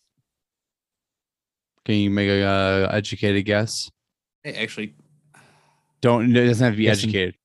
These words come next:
Speaker 1: Toss it out
Speaker 2: I know
Speaker 1: there.
Speaker 2: that he was
Speaker 3: Listen.
Speaker 2: drafted in nineteen, so I, I don't know his age, but being drafted in
Speaker 1: Well, that'll do
Speaker 2: two thousand nineteen.
Speaker 1: it. Yeah, I thought you, um, Irv Smith sounds like a twenty-eight-year-old no matter what. He's twenty-three.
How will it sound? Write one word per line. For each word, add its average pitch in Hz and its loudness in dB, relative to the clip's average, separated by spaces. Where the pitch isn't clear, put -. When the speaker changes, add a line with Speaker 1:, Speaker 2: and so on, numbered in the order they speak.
Speaker 1:
Toss 117 -2
it 117 -2
out 101 2
Speaker 2:
I 90 -4
know 170 2
Speaker 1:
there. 220 2
Speaker 2:
that 214 2
he 214 2
was 190 0
Speaker 3:
Listen. 123 -2
Speaker 2:
drafted 143 -2
in 156 -8
nineteen, 123 -8
so 123 -10
I, 110 -8
I - -8
don't 139 -2
know 160 -2
his 127 -6
age, 101 -12
but 107 -12
being 127 -10
drafted 117 -8
in 107 -10
Speaker 1:
Well, 117 0
that'll 135 4
do 104 -4
Speaker 2:
two 123 2
thousand 127 4
nineteen. 98 2
Speaker 1:
it. 95 -2
Yeah, 107 2
I 107 0
thought 127 2
you, 120 0
um, 147 -4
Irv 208 4
Smith 208 0
sounds 127 2
like 117 0
a 107 -2
twenty-eight-year-old 98 -2
no 95 -4
matter 92 -2
what. 92 -2
He's 92 -6
twenty-three. 98 -6